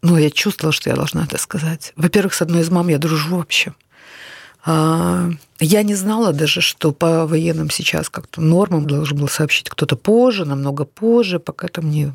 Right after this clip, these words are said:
там, расследование или еще что-то. Но когда это уже был точный факт, и,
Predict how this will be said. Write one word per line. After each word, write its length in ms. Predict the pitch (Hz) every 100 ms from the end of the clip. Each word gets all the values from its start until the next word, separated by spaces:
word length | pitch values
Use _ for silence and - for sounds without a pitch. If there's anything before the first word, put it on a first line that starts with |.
| -
там, 240 | - 143 147
расследование 640 | 147 - 202 233 196 165 143
или 80 | 139
еще 220 | - 160
что-то. 460 | - 208 220 170 156 - - - - - - _ _
Но 440 | 180 175 165 156
когда 500 | 151 175 165 165 165
это 180 | 151 180
уже 360 | 170 - 170 165 _ _ _ _
был 240 | 160 165 160 _
точный 360 | 185 170 -
факт, 480 | 143 - 185 - -
и, 420 | 185 156 147 165